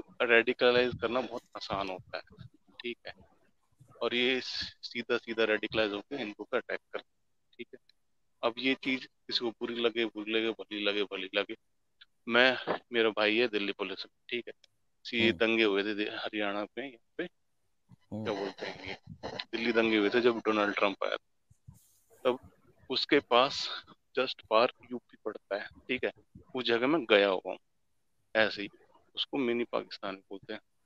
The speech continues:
Speaker 1: तो वहाँ क्या planning हुई थी कि भाई आज फलाने दिन हमला करना है इस जगह पे, वहाँ हिंदू कम रहते हैं।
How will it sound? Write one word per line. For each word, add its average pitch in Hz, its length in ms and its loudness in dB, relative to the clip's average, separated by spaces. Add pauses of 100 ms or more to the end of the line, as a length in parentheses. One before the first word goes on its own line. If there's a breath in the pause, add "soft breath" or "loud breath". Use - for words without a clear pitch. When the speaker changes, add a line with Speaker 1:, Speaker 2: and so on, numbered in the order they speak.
Speaker 1:
तो 113 60 -8
वहाँ 107 240 -4
क्या 123 240 -2
planning 117 400 -2
हुई 113 160 -2
थी 123 220 -8
कि - 720 -16
भाई 113 200 -4 (360)
आज 117 320 2 (200)
फलाने 110 300 0
दिन 110 260 -4 (1600)
हमला 107 240 2
करना 113 260 0
है - 220 -4
इस 107 100 -4
जगह 107 240 2
पे, 151 140 -6
वहाँ 151 240 -4
हिंदू 113 240 -6
कम 110 280 -4
रहते 90 260 -16
हैं। - 300 -10